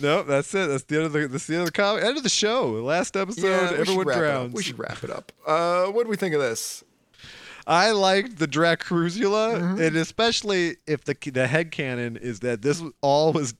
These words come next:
Speaker 1: Dracula's idea just to have a cool boat fight with
Speaker 2: Yeah.
Speaker 1: Blade and then fly away and blow the ship up. Then if that's the canon, this is a great book, and I loved it.
Speaker 2: Okay. Uh, Shay, what'd you think of this book that you were watching for the first time,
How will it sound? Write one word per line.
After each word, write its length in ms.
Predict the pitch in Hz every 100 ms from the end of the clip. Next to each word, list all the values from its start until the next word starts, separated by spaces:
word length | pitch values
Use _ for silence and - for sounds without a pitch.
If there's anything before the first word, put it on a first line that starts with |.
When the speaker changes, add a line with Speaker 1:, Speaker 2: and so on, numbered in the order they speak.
| _
Speaker 1:
Dracula's 440 | - 151 151 156 135
idea 520 | 131 120 127 139 147 - - -
just 240 | 160 -
to 80 | 151
have 120 | 156
a 60 | 156
cool 320 | - 160 147
boat 320 | 127 151 156
fight 340 | - 160 -
with 100 | 160 160
Speaker 2:
Yeah. 100 | 165
Speaker 1:
Blade 500 | 165 147 156 170 208 - -
and 140 | 170 170
then 120 | 196
fly 320 | 180 196 196
away 500 | 214 190 190 208 185
and 220 | 175 185 151
blow 160 | 175
the 100 | 175
ship 280 | - 190 170
up. 140 | 196 170
Then 240 | 156 170 147
if 100 | 156
that's 300 | 202 233 -
the 140 | 170
canon, 540 | - 190 165 131 113 117 - -
this 240 | 160 170
is 140 | 160
a 60 | 151
great 360 | 127 151 151 131
book, 260 | 123 104
and 80 | 123
I 80 | 123
loved 300 | 131 127 104
it. 160 | 98 -
Speaker 2:
Okay. 560 | 170 170 143 104 - 110 _ -
Uh, 440 | 139 135 135 131 127
Shay, 460 | - 156 190 240 -
what'd 300 | 185 202 233
you 100 | 202
think 200 | 214 185
of 80 |
this 140 | 160 147
book 240 | 143 151
that 100 | 151
you 80 | 139
were 100 | 131
watching 320 | 131 127 131
for 120 | 117
the 80 | 117
first 280 | 120 120 -
time, 380 | 120 107 101